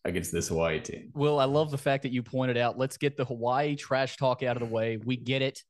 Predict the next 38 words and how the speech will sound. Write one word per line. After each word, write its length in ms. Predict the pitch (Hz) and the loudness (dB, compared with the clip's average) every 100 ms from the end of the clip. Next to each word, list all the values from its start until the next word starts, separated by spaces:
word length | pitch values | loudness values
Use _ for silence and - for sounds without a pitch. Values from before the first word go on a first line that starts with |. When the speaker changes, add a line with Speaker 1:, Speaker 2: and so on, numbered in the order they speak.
| - | -6
Speaker 2:
We, 140 | 123 | -4
you 80 | 127 | 0
know, 100 | 120 | 0
we, 160 | 120 139 | 0 0
we've 260 | 120 135 | 0 0
got 140 | 135 127 | 4 8
Speaker 1:
They're 100 | 131 | 10
Speaker 2:
them 80 | 143 | 10
Speaker 1:
bad. 340 | 135 107 - | 10 8 6
Speaker 2:
down 80 | 135 | 0
Speaker 1:
We 60 | 139 | 2
Speaker 2:
pat. 180 | 127 | 6
Speaker 1:
know. 200 | 139 - - - 139 | 6 6 0 -4 0
Speaker 2:
We're, 220 | 160 143 | 0 0
they, 140 | 151 | -2
they're 200 | 127 147 | 2 4
awful. 460 | 165 165 156 - - 135 | 6 6 2 -4 -6 -2
We, 100 | 139 | 2
we 180 | 143 | 2
get 260 | 147 160 - | 2 -2 -2
that. 200 | 104 - 123 | -4 -2 0
That's 240 | 160 185 | 2 4
all 200 | 170 151 | 4 4
I've 120 | 120 | 2
heard, 260 | 156 175 120 | 2 2 0
I 80 | 110 | -2
feel 240 | 170 170 | 0 0
like. 260 | 110 113 - | 0 -4 2
But 180 | 131 - _ _ _ | 2 2 _ _ _
we're 200 | 139 196 | 0 2
gonna 180 | 220 220 | 2 2
dive 360 | 160 175 180 | 4 4 4
into 360 | 170 151 151 143 | 0 -2 0 0
the 80 | 117 | 0
Vanderbilt 480 | 123 139 131 139 - | 0 0 0 -2 -2
perspective 680 | 127 - 156 151 131 117 | -4 -2 0 0 0 -2
and 120 | 117 110 | -2 -4
say, 460 | 127 123 117 113 | 0 0 0 -4